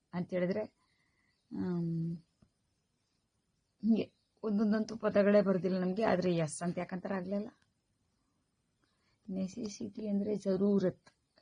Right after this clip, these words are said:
ಕ-, ಹಿಂದಿಯಲ್ಲಿ. ಆ, ಅವಶ್ಯಕತೆ ಇಲ್ದಲೆ ಹೋದ್ರೂನು ಏನಕ್ಕಂತಾರೆ ಎಸ್ ಎಸ್ ಅಂತ? ಈ ಪೊ-, ಈ ಕವರ್ ಮಾಡ್ತಾರಲ್ಲ ಲೈವ್ ಕವರಿಂಗ್,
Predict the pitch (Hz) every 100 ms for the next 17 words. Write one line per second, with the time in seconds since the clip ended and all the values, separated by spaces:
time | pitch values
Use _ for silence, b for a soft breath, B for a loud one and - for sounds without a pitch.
0 | _ - 185 - 156 190 190 170 160 160
1 | - _ _ _ _ _ _ _ _ _
2 | _ _ _ _ _ 92 90 87 - -
3 | _ _ _ _ _ _ _ _ _ -
4 | 196 240 240 - - 247 220 220 208 240
5 | 233 208 196 185 190 190 175 160 151 156
6 | 151 147 185 - - _ _ _ _ _
7 | _ _ _ _ _ _ _ _ 180 190
8 | 220 208 202 165 160 151 143 143 - 160
9 | - 160 156 165 160 165 160 - 165 170
10 | 170 165 170 165 160 _ _ _ _ _
11 | _ 175 170 190 175 170 185 170 165 156
12 | 160 190 202 196 165 165 160